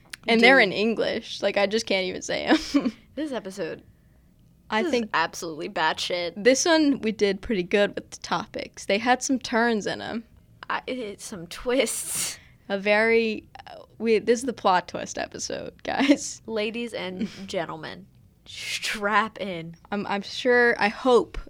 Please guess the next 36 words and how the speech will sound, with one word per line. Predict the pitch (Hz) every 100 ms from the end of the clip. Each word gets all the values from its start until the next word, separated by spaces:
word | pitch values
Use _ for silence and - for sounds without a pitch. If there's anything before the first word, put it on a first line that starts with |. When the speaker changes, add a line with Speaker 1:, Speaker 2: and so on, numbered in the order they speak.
| -
Speaker 1:
y'all | - 202 185 180
got | 175 165 170
whiplash. | 185 185 196 196 208 208 240 - 214 - 262
<laughs> | -
Speaker 2:
I | 185 226 269 202
sure | 196 - 170
as | 165 160
hell | 165 165
did. | 170 175 175 175 -
Speaker 1:
Yeah, | 196 -
no, | - 190 -
it | 226 226
was | 226 233 233
Speaker 2:
Oh | 220 220
my | 240 190 170 170 - -
goodness. | 208 190 180 180 - -
Speaker 1:
But | - 240
no, | 254
I | 247
enjoyed | 294 311 349 285
both | 226 226 226
of | 220
the, | 220 208 214
the | 214 214
stories | - 202 202 190 185 - - _ -
Speaker 2:
I |
did | 359
Speaker 1:
a | 392
lot | 330 403 - 202
Speaker 2:
too. | 226
Speaker 1:
today. | 196 190 185 185
That | 202
it | 208
was, | 226 226
like, | 240 240 - - _ _ _ _ _
just, | 247 226